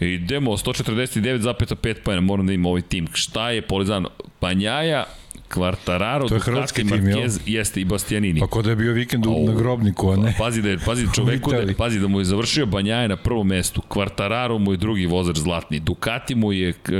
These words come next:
Speaker 1: konstruktor, Marquez mu je srebrni vozač i Bastianini mu je drugi srebrni. Au, ovo bi bilo zastrašujuće, ali Peko je napravio problem. Da Lowrider iz Srbije, hiljadu šestotina osamdeset devet, devedeset devet poena u ovom vikendu, čeka da vidimo ovih devedeset devet.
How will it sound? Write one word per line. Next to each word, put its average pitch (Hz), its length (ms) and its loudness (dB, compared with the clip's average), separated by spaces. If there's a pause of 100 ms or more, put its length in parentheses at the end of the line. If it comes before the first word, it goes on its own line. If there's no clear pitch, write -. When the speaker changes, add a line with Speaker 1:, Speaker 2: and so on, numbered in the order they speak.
(220)
Speaker 1:
konstruktor, 107 680 -4 (220)
Marquez 101 500 -2
mu 117 100 2
je 101 40 -2
srebrni 120 420 0
vozač 120 360 -2
i 104 60 -2
Bastianini 107 520 0
mu 107 100 2
je 101 40 2
drugi 101 260 0
srebrni. 85 460 2 (400)
Au, 76 300 0 (500)
ovo 85 180 0
bi 87 140 0
bilo 104 320 0
zastrašujuće, 98 680 -2 (160)
ali 127 480 -2
Peko 127 440 -4
je 113 60 0
napravio 110 280 -2
problem. 92 200 -2 (300)
Da 110 120 0
Lowrider 139 580 0
iz 98 180 0
Srbije, 131 380 -2
hiljadu 110 340 -2
šestotina 117 540 -2
osamdeset 104 460 0
devet, 113 340 0
devedeset 90 480 0
devet 95 260 -2
poena 101 440 0 (400)
u 104 100 2
ovom 107 160 2
vikendu, 113 380 -2
čeka - 420 -4
da 76 100 -2
vidimo 69 280 -2
ovih - 200 -8
devedeset - 460 -6
devet. 73 360 -4